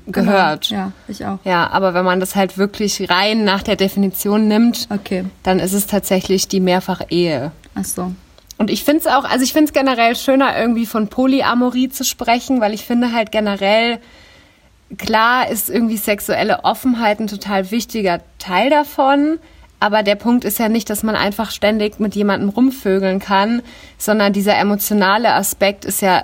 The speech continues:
Speaker 2: total wichtig.
Speaker 1: Mhm.
Speaker 2: Und also für mich ist zum Beispiel auch der Aspekt, warum ich mich damit befasst hab, dass ich mich emotional,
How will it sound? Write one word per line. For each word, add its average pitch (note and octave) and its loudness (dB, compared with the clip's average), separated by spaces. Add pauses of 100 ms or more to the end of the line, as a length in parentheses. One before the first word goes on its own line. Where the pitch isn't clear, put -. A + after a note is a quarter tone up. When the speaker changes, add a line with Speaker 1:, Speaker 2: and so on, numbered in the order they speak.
(160)
Speaker 2:
total F#3+ 0
wichtig. D#3 -2 (260)
Speaker 1:
Mhm. G3+ 0
Speaker 2:
Und G3+ 2
also F#3 2
für F#3 -6
mich G3 4
ist G3+ -2
zum A3+ 0
Beispiel G#3 0
auch G3+ 2
der G#3 0
Aspekt, G3+ -2
warum F#3+ 0
ich G3 -2
mich G3+ -2
damit G3 0
befasst G3 -4
hab, G3+ -2
dass F#3 -2
ich - -4
mich G3 -2
emotional, F#3+ 0